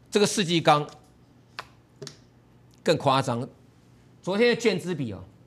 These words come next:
七成。啊，那你看，其实今天世纪钢夸不夸张？也是很夸张哎，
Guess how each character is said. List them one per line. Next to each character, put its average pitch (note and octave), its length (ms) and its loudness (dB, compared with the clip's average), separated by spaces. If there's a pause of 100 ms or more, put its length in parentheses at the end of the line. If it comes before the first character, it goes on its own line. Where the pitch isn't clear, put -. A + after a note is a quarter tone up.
(680)
七 - 420 -8
成。 - 160 -14 (2250)
啊， G2+ 180 -16 (680)
那 E3 100 -6
你 C#3 80 -4
看， C#3 180 -4
其 C#3 160 -6
实 D#3 60 -6 (520)
今 F3 100 -8
天 F3+ 60 -2
世 F3+ 160 -6
纪 D3 180 -2
钢 B2 200 -4 (3500)
夸 C#3+ 140 -2
不 D3 60 -4
夸 B2+ 200 -4
张？ A#2 260 -10
也 F#3 120 -2
是 A#3 120 2
很 G3 80 0
夸 G3+ 200 0
张 G3 180 0
哎， B2+ 200 -2